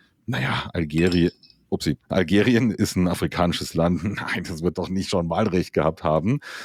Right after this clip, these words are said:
So aus schon so ein bisschen alter weißer Mann-Sicht vielleicht raus. Unabsichtlich, aber irgendwie steckt's ja in einem drin. Ja, und dann löst du so Sachen auf und dann siehst du auf einmal so, „Äh, okay, Usbekistan, <laughs> Frauenwahlrecht, Algerien, Frauenwahlrecht.“ Also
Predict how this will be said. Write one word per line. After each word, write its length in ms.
So 240
aus 220
schon 200
so 100
ein 80
bisschen 280
alter 280
weißer 260
Mann-Sicht 460
vielleicht 380
raus. 200
Unabsichtlich, 840
aber 180
irgendwie 180
steckt's 260
ja 80
in 120
einem 180
drin. 320
Ja, 100
und 80
dann 120
löst 200
du 60
so 140
Sachen 300
auf 240
und 60
dann 100
siehst 180
du 40
auf 100
einmal 220
so, 240
„Äh, 160
okay, 520
Usbekistan, 800
<laughs> 20
Frauenwahlrecht, 1000
Algerien, 560
Frauenwahlrecht.“ 760
Also 240